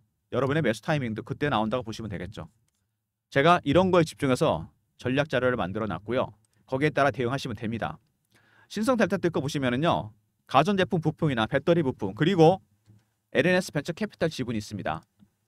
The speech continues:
이게 이제 관건이 된 거죠. 여기서 엘케이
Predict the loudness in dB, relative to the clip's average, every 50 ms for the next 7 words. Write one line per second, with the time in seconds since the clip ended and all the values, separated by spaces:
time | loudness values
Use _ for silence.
0 | _ _ _ _ _ _ _ _ _ -10 -8 -4 0 2 2 2 2 2 0 -2
1 | -2 -2 -8 -6 -4 -2 -2 -2 -4 -6 -6 -6 -6 -6 -6 -10 -10 _ _ _
2 | -4 -2 -2 0 2 2 2 2 2 0 _ _ _ _ _ _ _ _ _ -2
3 | 0 0 0 2 0 0 2